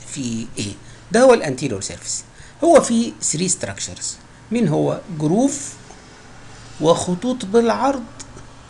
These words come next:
ثم تجمع نسيجي. الجروف اللي بالطول اسمه بازيلار جروف اهو. الخطوط العرضية ديت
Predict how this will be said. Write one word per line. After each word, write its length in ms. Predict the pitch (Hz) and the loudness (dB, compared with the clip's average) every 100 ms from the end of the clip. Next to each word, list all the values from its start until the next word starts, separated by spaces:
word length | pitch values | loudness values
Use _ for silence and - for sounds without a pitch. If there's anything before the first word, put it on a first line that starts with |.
| - - - - | -20 -20 -16 -6
ثم 420 | - 196 180 160 | 0 2 4 2
تجمع 680 | 151 160 156 196 196 202 185 | 2 0 0 0 0 -2 -2
نسيجي. 420 | 202 185 - 117 110 - - - - - - - - - | -2 -2 -4 -8 -12 -16 -18 -20 -20 -20 -20 -20 -20 -8
الجروف 720 | 170 175 175 233 302 320 - - - | -2 0 4 6 6 6 0 -10 -4
اللي 180 | 214 202 | -2 0
بالطول 600 | 175 175 - 151 127 131 - | -2 -4 -4 -4 -2 -6 -6
اسمه 360 | 208 202 - 165 | -2 -2 -2 -2
بازيلار 560 | 139 165 160 180 202 202 | 2 0 2 0 -2 -2
جروف 480 | 175 147 - - - | -2 -4 -4 -8 -8
اهو. 160 | 104 90 - - - - - - - - - - - - - - - - - - 180 | -8 -8 -12 -20 -20 -20 -20 -20 -20 -20 -20 -20 -20 -20 -20 -20 -20 -20 -20 -8 -2
الخطوط 560 | 160 - 214 285 285 | -2 0 0 2 4
العرضية 600 | 262 220 240 247 254 262 | 4 4 4 4 2 2
ديت 360 | 254 254 254 269 | 0 0 -2 -4